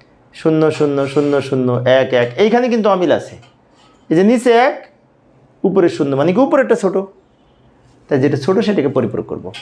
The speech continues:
তো আমরা এখানে আরেকটু কথা লিখব, সেটি হচ্ছে এক্ষেত্রে ছোট সংখ্যা তিপ্পান্ন,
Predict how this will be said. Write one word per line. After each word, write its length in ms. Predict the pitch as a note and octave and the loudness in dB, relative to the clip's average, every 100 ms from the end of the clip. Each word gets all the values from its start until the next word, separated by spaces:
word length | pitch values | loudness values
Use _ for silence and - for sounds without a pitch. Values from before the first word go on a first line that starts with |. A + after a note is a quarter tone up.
| - _ _ | -20 _ _
তো 40 | E3 | -2
আমরা 120 | E3+ E3+ - | 0 0 0
এখানে 180 | F3 F#3+ - | 0 0 -2
আরেকটু 240 | A#3+ - D3 | -4 -2 -4
কথা 160 | B2 B2 | -4 -4
লিখব, 200 | F2+ - - _ _ _ _ | -6 -10 -20 _ _ _ _
সেটি 160 | - C3 | -6 -4
হচ্ছে 220 | B2 B2 B3 F4 - _ _ _ _ _ _ _ _ _ _ _ _ _ _ - _ _ _ | -2 0 -2 -2 -10 _ _ _ _ _ _ _ _ _ _ _ _ _ _ -20 _ _ _
এক্ষেত্রে 280 | C3 C3 G#3 G3 | -4 -2 -2 0
ছোট 120 | D#3 D3 | -2 -2
সংখ্যা 220 | E3 E3 - | -2 -2 -2
তিপ্পান্ন, 300 | - G2 | -4 -4